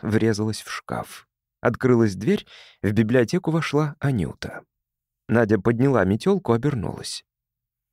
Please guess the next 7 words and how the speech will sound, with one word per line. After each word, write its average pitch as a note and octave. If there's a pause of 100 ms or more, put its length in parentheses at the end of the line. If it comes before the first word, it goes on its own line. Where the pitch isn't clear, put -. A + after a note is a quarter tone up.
«Зачем A3+
вы C3+
взяли B2
метёлку?» C3+ (220)
строго A2
спросила G#2
горничная. -